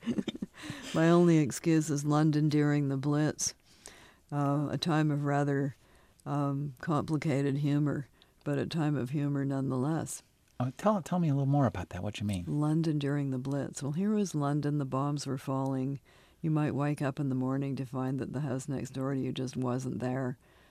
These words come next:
Speaker 1: uh, or that your best friend had been killed, or that your, I mean, the, the death wa-, rate was pretty high and the destruction was quite widespread. But the amount of, of cheeriness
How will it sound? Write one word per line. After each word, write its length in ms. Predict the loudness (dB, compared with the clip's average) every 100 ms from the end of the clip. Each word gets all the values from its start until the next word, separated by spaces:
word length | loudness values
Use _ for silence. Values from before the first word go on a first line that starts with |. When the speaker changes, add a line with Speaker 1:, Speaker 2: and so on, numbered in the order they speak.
| _ -10
Speaker 1:
uh, 300 | -6 -4 -4
or 220 | -4 -4
that 160 | -2 -2
your 120 | -4
best 340 | -2 -4 -4
friend 240 | -4 -2 -2
had 120 | -2
been 200 | -4 -4
killed, 460 | -4 -4 -2 -2 -4
or 100 | -6 -6
that 280 | -6 -6 -4
your, 300 | -2 -4 -6 -14 -20 -20 _ -4
I 100 | 0
mean, 280 | 2 0 -4 -12
the, 320 | -12 -6 -2
the 160 | -2 -2
death 300 | 2 2 2
wa-, 160 | 0 0
rate 240 | 0 0 2
was 160 | -2 -2
pretty 360 | 0 2 2
high 440 | 0 2 0 -2 -2
and 160 | -2
the 80 | -2
destruction 640 | -4 -8 -4 -2 -2 -4 -4
was 140 | -4
quite 340 | -6 -4 -4 -2
widespread. 720 | -4 -4 -6 -4 -2 -2 -6 -14 -20 -20 -20 -20 _ _
But 260 | 0 0 -4 _ _ _
the 180 | 0 4
amount 360 | 4 4 4 2
of, 120 | -2 -6 -16 -10
of 220 | -8 -6 -6
cheeriness 1080 | -4 0 4 4 6 4 2 -2 -4 -10